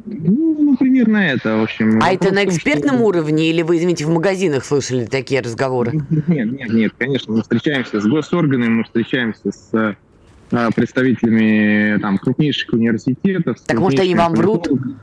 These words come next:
Speaker 2: Вы, знаете ли,
Speaker 1: Да,
Speaker 2: русский
Speaker 1: конечно,
Speaker 2: человек.
Speaker 1: конечно, они врут. Вот, нет, а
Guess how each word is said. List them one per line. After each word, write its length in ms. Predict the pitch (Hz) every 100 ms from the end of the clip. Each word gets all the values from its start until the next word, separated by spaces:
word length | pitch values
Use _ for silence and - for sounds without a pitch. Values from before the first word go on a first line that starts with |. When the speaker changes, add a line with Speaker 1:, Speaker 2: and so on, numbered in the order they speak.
| - -
Speaker 2:
Вы, 180 | 120 220
знаете 320 | 180 208 -
ли, 100 | -
Speaker 1:
Да, 40 | 160
Speaker 2:
русский 220 | 175 -
Speaker 1:
конечно, 160 | 196 -
Speaker 2:
человек. 480 | 190 135 135 170 117
Speaker 1:
конечно, 260 | 113 107 - 147 156 -
они 160 | 120 117
врут. 280 | 117 110 98 - - - - - - - - - -
Вот, 220 | 147 117 123
нет, 240 | 170 123 -
а 580 | 113 117 117 117 117